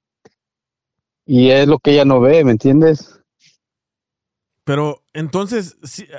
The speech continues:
Speaker 2: ¿ese problema acaba de comenzar o siempre has tenido problemas con ella?
Speaker 1: No, siempre, te-, desde el primer día. Teníamos unos perritos, este,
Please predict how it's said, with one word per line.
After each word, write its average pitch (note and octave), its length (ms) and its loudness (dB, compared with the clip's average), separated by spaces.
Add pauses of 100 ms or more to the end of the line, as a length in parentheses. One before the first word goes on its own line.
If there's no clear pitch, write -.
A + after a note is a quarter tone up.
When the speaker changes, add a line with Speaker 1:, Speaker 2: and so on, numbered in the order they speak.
(220)
Speaker 2:
¿ese F#3+ 200 -8
problema F3+ 380 -6
acaba F#3 340 -8
de A#3 120 -10
comenzar G#3+ 400 -8
o A3 80 -8
siempre F#3 360 -10
has F3 120 -10
tenido D#3 340 -8
problemas C#3 400 -10
con C3 160 -10
ella? A2+ 280 -10 (1400)
Speaker 1:
No, C#3+ 260 0
siempre, D#3+ 720 0
te-, - 160 -10
desde C3+ 400 0
el A#2+ 140 -2
primer D3 480 0
día. E3 360 2 (600)
Teníamos D#3 440 0
unos G3+ 180 0
perritos, G3+ 840 0 (140)
este, B2+ 680 0